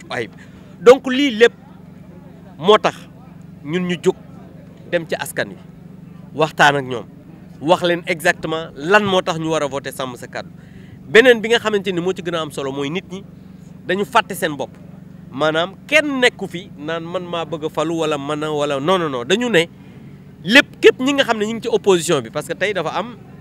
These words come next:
intercoalition Takku Wallu ak Sàmm Sa Kàddu. Ñuy voté Sàmm Sa Kàddu bi nga xamante ni moom la Barthélémy Dias nekk, mooy suñu bulletin bi ñuy voté. Loolu li muy wane mooy nit ñi dañu renoncé wu ci seeni privilège personnel pour mettre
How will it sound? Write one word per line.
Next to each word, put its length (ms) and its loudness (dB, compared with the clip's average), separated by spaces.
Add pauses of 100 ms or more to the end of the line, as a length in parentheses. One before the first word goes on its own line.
(180)
intercoalition 800 0 (160)
Takku 240 -2
Wallu 360 -2
ak 140 -6
Sàmm 260 0
Sa 100 -8
Kàddu. 280 0 (420)
Ñuy 200 4
voté 340 0
Sàmm 300 -2
Sa 120 -8
Kàddu 280 -2
bi 80 -14
nga 100 -8
xamante 300 -8
ni 140 -6
moom 240 -4
la 80 -4
Barthélémy 500 -4
Dias 220 -2
nekk, 220 -6
mooy 140 -6
suñu 200 -8
bulletin 340 -2
bi 80 -10
ñuy 100 -6
voté. 240 -6
Loolu 260 2
li 80 -4
muy 100 -2
wane 260 2 (460)
mooy 200 6
nit 220 -2
ñi 100 -4
dañu 260 2
renoncé 520 4
wu 180 0 (340)
ci 120 -10
seeni 260 2
privilège 520 -2
personnel 540 2 (400)
pour 120 -4
mettre 280 -2